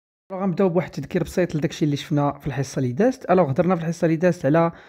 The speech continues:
أنه النباتات كيحتاجوا الماء والأملاح المعدنية. دونك قلنا لي بلانت ابسورب لو اي لي سيل مينيرو باغ لي غاسين، كيمتصوا لينا الماء والأملاح المعدنية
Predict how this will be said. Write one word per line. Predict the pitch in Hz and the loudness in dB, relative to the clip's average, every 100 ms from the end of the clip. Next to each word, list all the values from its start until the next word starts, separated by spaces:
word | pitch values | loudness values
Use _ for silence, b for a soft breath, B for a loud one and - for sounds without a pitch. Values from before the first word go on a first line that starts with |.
| B B | B B
أنه | 165 165 160 165 160 | 2 4 6 4 2
النباتات | 160 165 156 160 - 156 151 | 2 4 4 2 4 0 0
كيحتاجوا | - - - 165 143 160 160 165 | -8 -8 0 0 2 -2 -2 2
الماء | 151 160 165 165 160 - | 4 4 4 4 2 0
والأملاح | 175 147 143 131 123 - | -4 -2 -2 -2 -4 -4
المعدنية. | 123 117 127 123 147 247 B B B | -4 -2 -2 -2 0 -2 B B B
دونك | 160 170 143 | 2 4 4
قلنا | 160 165 170 160 160 B B _ | 4 4 6 4 0 B B _
لي | 147 160 | 4 4
بلانت | 160 170 170 175 170 - | 4 4 6 6 2 -2
ابسورب | 165 131 - 170 151 127 120 147 | -4 -4 0 2 2 0 -6 -4
لو | 147 160 175 170 165 170 | 0 6 6 6 4 0
اي | 156 | 0
لي | 147 | 0
سيل | - 156 151 | 0 0 2
مينيرو | 156 156 139 156 143 | 2 2 2 0 0
باغ | 143 147 147 - - 131 | -2 0 0 -2 -8 -6
لي | |
غاسين، | 113 117 - - 165 233 277 b b b | -4 -6 -8 -4 0 0 -4 b b b
كيمتصوا | - 151 - - 156 | 0 0 0 -4 0
لينا | 151 151 | 2 2
الماء | 147 151 160 160 B B _ | 2 4 4 2 B B _
والأملاح | 165 160 160 156 147 | -2 2 2 2 0
المعدنية | 147 135 151 156 156 156 151 | 0 0 2 2 2 2 2